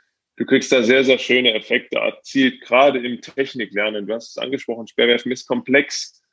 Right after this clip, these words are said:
Es gibt für eine Bewegung hundert Erklärungsmöglichkeiten und ein Bild spricht dann doch immer wieder dieselben, ähm, Worte, sodass man da auch schneller mit dem Coach auf einen Nenner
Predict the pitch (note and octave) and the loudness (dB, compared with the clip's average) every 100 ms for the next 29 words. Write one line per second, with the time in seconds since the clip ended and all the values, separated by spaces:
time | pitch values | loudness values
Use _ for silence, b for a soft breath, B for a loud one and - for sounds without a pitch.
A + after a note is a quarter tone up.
0 | _ _ _ C3 - C3+ - - B2+ A#2+ | _ _ _ -8 -2 -2 -2 -2 2 4
1 | A#2 A2+ - B2+ C3+ A#2+ A2+ B2+ C3+ C3 | 2 0 0 0 2 -2 0 0 2 -2
2 | A2 C#3 C#3+ - B2+ - C3 C#3+ C#3+ - | -2 -2 -2 -2 -4 0 0 0 -6 -4
3 | C3+ C#3 C3+ - A#2+ B2+ B2+ A2+ G#2 - | -4 -4 -8 0 0 2 -2 -10 -12 -14
4 | A#2+ B2+ C3+ C3+ - C3 - A#2+ C3+ C3 | -2 2 2 0 -4 -4 -4 -2 -2 -2
5 | C3 A#2 A#2+ A2+ G#2+ A#2 C3 B2 G2 _ | -6 -4 -2 -2 -2 2 2 0 -16 _
6 | _ _ _ b b _ _ A#2 A2 A2+ | _ _ _ b b _ _ 2 2 0
7 | G2 G#2 F#2+ A2 B2 C3 C3+ B2+ A#2 A2+ | -6 -12 -2 4 4 2 -2 -2 -2 -4
8 | A2 - A#2 A2+ A2 - - A#2+ C3+ B2 | -4 -6 -2 -2 -2 -8 -2 2 2 0
9 | - A2+ - D3 C#3+ A2+ - A#2 A#2+ A#2+ | -4 -12 -2 0 0 -2 0 0 2 0
10 | C3+ A#2 | 0 -2